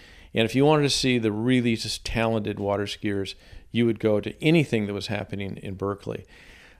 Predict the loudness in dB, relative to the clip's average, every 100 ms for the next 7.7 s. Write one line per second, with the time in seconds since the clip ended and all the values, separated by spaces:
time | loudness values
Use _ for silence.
0 | _ -12 0 4 6 6 6 4 4 2
1 | -4 0 2 2 2 4 4 6 4 0
2 | 0 0 2 2 0 -2 -2 -2 -4 -4
3 | -2 -2 -4 -2 -2 -2 -8 -6 -4 0
4 | 4 6 6 4 -2 -2 -2 -4 -8 -14
5 | -14 -12 -8 -8 -2 2 2 0 -2 -4
6 | -4 -4 -4 -4 -6 -8 -20 -20 -20 -20
7 | -6 -2 0 -2 -6 -10